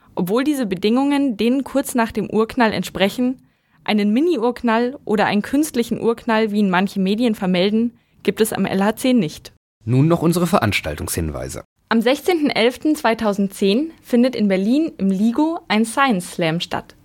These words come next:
Speaker 1: Zehn Minuten hat jeder Nachwuchswissenschaftler, sein Gebiet unterhaltsam und verständlich darzustellen. Die Zuschauer sind dabei die Jury. Der Gewinner oder die Gewinnerin qualifizieren sich für das Bundesfinale.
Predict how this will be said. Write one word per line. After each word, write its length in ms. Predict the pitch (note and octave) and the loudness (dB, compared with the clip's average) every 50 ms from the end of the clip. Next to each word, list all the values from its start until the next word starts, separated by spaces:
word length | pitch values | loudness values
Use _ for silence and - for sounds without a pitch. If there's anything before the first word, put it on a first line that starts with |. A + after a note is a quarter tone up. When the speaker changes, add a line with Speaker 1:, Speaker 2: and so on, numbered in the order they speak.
| - - - - | -20 -20 -16 -6
Speaker 1:
Zehn 240 | - C#4+ D#4 F#4 F#4 | -2 0 2 2 4
Minuten 460 | D#4 C#4+ C#4 D4+ D4 - D#4+ C#4 A3+ | 2 2 2 0 0 -2 -2 -2 -2
hat 140 | A3+ F#3 G#3 | -2 0 0
jeder 180 | A#3 B3+ D4+ | 0 2 2
Nachwuchswissenschaftler, 1160 | C#4+ A#3 G#3+ B3 - C#4+ C4 - - C4 C4 - C4+ C4+ B3+ - B3 B3 - - A#3+ B3+ B3 - - | 2 2 0 0 -2 -4 -6 -4 -4 -6 -4 -2 -2 -2 0 0 0 0 0 0 2 2 2 0 -2
sein 260 | G3+ G#3+ G3 G3 G3+ | 0 0 2 2 2
Gebiet 400 | F#3+ F3+ - B3 D4+ - - - | 2 2 2 0 0 0 -2 -4
unterhaltsam 680 | G3 G3 F3+ E3+ F3+ F#3 F#3+ F#3+ - C4+ C4 C4 C4 - - | -4 -4 -2 -2 0 0 0 0 0 0 0 0 -2 -4 -6
und 100 | G3 - | -6 -6
verständlich 560 | - F#3+ - - F#3 F#3+ G#3 A3 B3 A#3+ - | -6 -8 -4 -2 -2 0 0 0 -2 -4 -2
darzustellen. 760 | - F#3+ F3 E3+ - - F3 - - D#3+ D3+ D3+ - - G3+ - - - | 0 -2 -2 -2 -4 -10 -12 -10 -8 -6 -6 -6 -6 -8 -10 -12 -4 -2
Die 120 | A3 F#3+ - | -2 0 0
Zuschauer 480 | - A#3 B3 B3 C#4 D4 D4+ E4+ E4 | 0 -2 -2 -2 0 0 0 0 0
sind 180 | C4 B3+ B3 A3+ | 0 0 0 0
dabei 220 | G3+ F3+ G#3 A3 | 0 0 0 0
die 100 | A3+ C4+ | 0 -2
Jury. 540 | C4+ - A#3 G#3 G3 F3+ - D3 D3 F#3 - - - - - - | -2 0 0 0 0 0 -2 -6 -10 -12 -14 -20 -20 -10 -6 -4
Der 80 | G3 | -2
Gewinner 540 | F3 G3 E3+ F#3+ A3 B3 C#4 D#4 D#4 C#4 - | 0 0 2 2 2 4 4 2 2 0 0
oder 160 | - G#3+ A3 | 0 2 2
die 100 | F#3 G3 | 2 2
Gewinnerin 580 | F3+ G3 E3+ F#3+ G3+ A#3 C4+ C#4 D4 D4 D4 D4 | 2 2 2 4 4 4 4 2 2 0 0 -2
qualifizieren 800 | D4 - A3 G3+ F#3+ F#3+ - - - - - C4+ C#4+ D4 D4+ D4 | -2 0 0 2 0 0 -4 -8 -16 -6 0 2 2 4 4 2
sich 200 | D4+ D4 D4 - | 2 -2 -2 0
für 120 | - A#3 | -2 0
das 180 | G#3 G#3+ A#3 - | 0 0 0 0
Bundesfinale. 880 | - A#3+ A3 F#3 F3 E3+ - - F3+ E3 D3+ D3+ D#3 D#3+ E3 E3+ G3 | 2 2 2 2 2 -2 -4 -4 -2 -2 -2 -2 -2 -4 -4 -8 -10